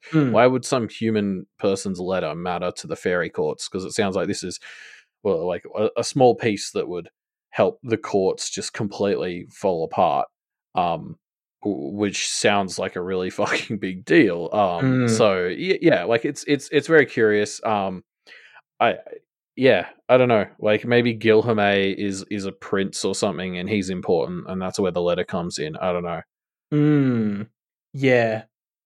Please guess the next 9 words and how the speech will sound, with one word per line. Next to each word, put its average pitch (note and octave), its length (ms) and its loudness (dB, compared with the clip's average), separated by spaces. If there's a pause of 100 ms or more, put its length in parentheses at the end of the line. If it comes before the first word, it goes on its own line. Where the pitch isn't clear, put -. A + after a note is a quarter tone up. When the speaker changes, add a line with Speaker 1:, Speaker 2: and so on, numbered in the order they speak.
Speaker 1:
<sighs> - 300 -8
Who D3 140 2
knows? G#2 500 -4 (120)
I C#3+ 100 2
don't B2 160 2
know. G#2 240 -8 (180)
I, D3+ 180 -6
is E3 220 4
it, - 280 6